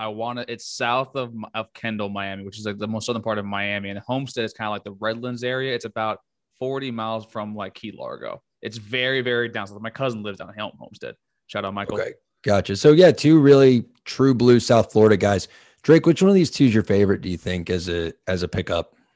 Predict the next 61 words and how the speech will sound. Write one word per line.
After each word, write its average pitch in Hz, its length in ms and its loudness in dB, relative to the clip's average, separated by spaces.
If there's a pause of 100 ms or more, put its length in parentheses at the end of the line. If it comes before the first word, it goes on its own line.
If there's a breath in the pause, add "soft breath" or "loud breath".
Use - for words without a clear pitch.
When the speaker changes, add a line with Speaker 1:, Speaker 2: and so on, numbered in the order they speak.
(280)
Speaker 1:
Uh, 117 280 -2
me 123 160 -6
personally, 160 380 -4
I 123 60 -2
like 110 60 -6
Daniel 110 220 -6
Lyons 101 300 -8
a 104 40 -14
little 101 160 -10
bit 101 80 -12
more, 101 200 -8
mainly 104 340 -8
'cause 101 220 -10
we 107 180 -6
need 104 320 -6
a 101 80 -6
defensive 95 340 -10
tackle. 101 300 -10
His 110 180 -8
length 107 460 -6
is 101 180 -8 (440)
pretty 403 340 -2
damn 127 220 -6
good, 175 140 -2
and 123 80 -2
you 127 100 -4
can 160 100 -8
see 170 160 -8
some 165 140 -8
of 123 340 -10
his 113 140 -10
highlight 120 440 -2
tape 107 180 -10
that 104 100 -8
he's 143 180 -6
actually 156 240 -6
a - 60 -8
super, 123 480 -10
super 110 400 -10
strong 113 300 -6
kid. 120 180 -6
He 110 40 -4
knows 113 220 -6
how 113 60 -6
to 107 80 -10
use 107 140 -10
his 98 120 -14
leverage 104 400 -8
'cause 101 120 -12
he 104 100 -8
is 110 100 -8
a 101 60 -6
bigger, 104 500 -6
bigger 104 320 -8
dude. 107 140 -8
I 113 60 -6
mean, 120 140 -6
like 117 120 -8
you 117 80 -14
said, 113 220 -8
he's, 107 280 -8